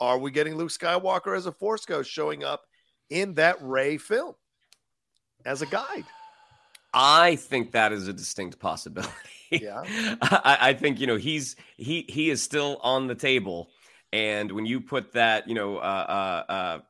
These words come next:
Speaker 2: Force Ghost hologram filter, I mean, Mark Hamill could be ten years older and, and they can make him look how they want him to look.
Speaker 1: Right.
Speaker 2: Um, yeah, I,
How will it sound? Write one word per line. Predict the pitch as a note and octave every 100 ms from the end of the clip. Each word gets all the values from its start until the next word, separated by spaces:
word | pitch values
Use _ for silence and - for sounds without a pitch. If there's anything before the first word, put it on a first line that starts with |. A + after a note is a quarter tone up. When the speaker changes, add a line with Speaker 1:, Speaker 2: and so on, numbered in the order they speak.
| _ -
Speaker 2:
Force | C3+ B2+
Ghost | - C3 A#2 A2 -
hologram | - B2 B2 A2 A2+ G#2+ G#2
filter, | C3 B2 - G#2 F2+
I | F#2
mean, | G#2 G2 - _ _ _ _ _ _
Mark | C#3 C#3+
Hamill | D#3 C#3+ A#2+
could | C3 G#2
be | A2+ F#2+ _ _
ten | - B2+
years | A2+ G2+
older | B2+ C3 G#2 F2+
and, | F#2 G2+ F#2+
and | G2+
they | A2
can | A2+ A2
make | A2+ G#2+
him | G#2+
look | G#2 A2+ -
how | G#2
they | G#2
want | G2 G2 F2
him | F#2+ F#2
to | D#2+
look. | F2 D2+ - -
Speaker 1:
Right. | G2 E2+ D2+
Speaker 2:
Um, | G#2 G2+ F#2+ F#2 F2+
yeah, | A#2 B2 F2+
I, | B2